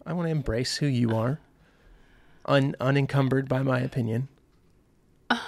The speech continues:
Speaker 2: uh-huh. Keep
Speaker 1: That sounds
Speaker 2: going.
Speaker 1: good, right?
Speaker 2: <laughs> No.
Speaker 1: Oh, no.
Speaker 2: <laughs> Well, yeah, it sounds good, but to me it doesn't
Speaker 1: I
Speaker 2: because
Speaker 1: think it's just very eloquently put, but
Speaker 2: Yeah,
Speaker 1: it
Speaker 2: I, it,
Speaker 1: doesn't mean
Speaker 2: you
Speaker 1: a
Speaker 2: know
Speaker 1: whole
Speaker 2: what? You're
Speaker 1: lot.
Speaker 2: not wrong. It was very eloquently put,
Speaker 1: Thank
Speaker 2: and it's
Speaker 1: you.
Speaker 2: bullshit.
Speaker 1: Thank you. Keep,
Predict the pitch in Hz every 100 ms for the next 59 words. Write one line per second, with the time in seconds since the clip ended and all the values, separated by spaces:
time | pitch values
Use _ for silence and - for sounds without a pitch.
0 | - 208 214 220 190 196 311 339 - -
1 | 277 - - 180 196 107 104 131 240 180
2 | - - 262 - 220 285 - - - 175
3 | 170 123 156 - - 240 220 208 185 -
4 | - 190 190 - 170 175 208 - - 208
5 | 208 220 - 160 - 294 113 - 233 180
6 | 120 - 117 107 110 120 117 113 110 -
7 | 50 - - - - 123 254 240 - -
8 | 214 - 226 - 101 208 208 175 - 233
9 | 214 - - - 190 - 214 208 202 220
10 | 240 196 190 196 185 185 - 202 247 170
11 | 196 196 180 - 185 - - - - -
12 | - 80 - 92 87 113 185 214 - -
13 | 117